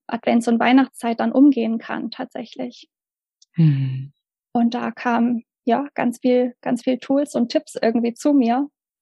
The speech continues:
Speaker 1: Und,
Speaker 2: Schön.
Speaker 1: ähm, ja, mittlerweile schaffen wir es einfach richtig gut, äh, unsere Kinder mit zu integrieren ins Weihnachtsfest.
Speaker 2: Toll. Magst du uns daran teilhaben lassen? <laughs>
Speaker 1: Mhm,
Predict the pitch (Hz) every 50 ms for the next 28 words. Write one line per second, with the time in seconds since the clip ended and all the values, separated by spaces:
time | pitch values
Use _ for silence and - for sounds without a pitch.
0 | _ _ _ _ _ - 240 233 226 226 233 233 - - - 196 190 185 185 180
1 | 175 175 165 - _ _ _ _ _ _ _ _ _ 262 262 233 220 - - _
2 | _ _ _ _ _ _ _ _ _ _ _ _ _ _ _ _ _ - 233 226
3 | 240 226 220 226 220 226 233 247 - - 254 226 - 254 247 233 - - 233 233
4 | - 247 247 226 _ 262 254 - _ - 247 247 240 - - - - 240 240 240
5 | - 240 247 - - 247 - - 262 247 240 233 240 240 254 - - 254 254 247
6 | - 262 262 _ 294 277 240 226 220 233 226 _ - 233 233 233 233 233 _ -
7 | - _ 254 240 240 - _ - _ _ _ _ _ _ _ _ _ _ _ _
8 | _ _ _ _ _ _ _ - - - 185 170 165 165 165 160 160 160 160 -
9 | _ _ _ _ _ _ _ _ - - _ _ - - _ _ _ _ _ -
10 | - _ _ 208 196 190 190 - - - 220 226 214 - 233 208 214 208 208 196
11 | 208 208 208 208 214 220 233 226 233 247 233 240 254 254 - - 320 349 359 370
12 | 381 359 349 339 339 - - - - 269 269 285 294 294 277 302 370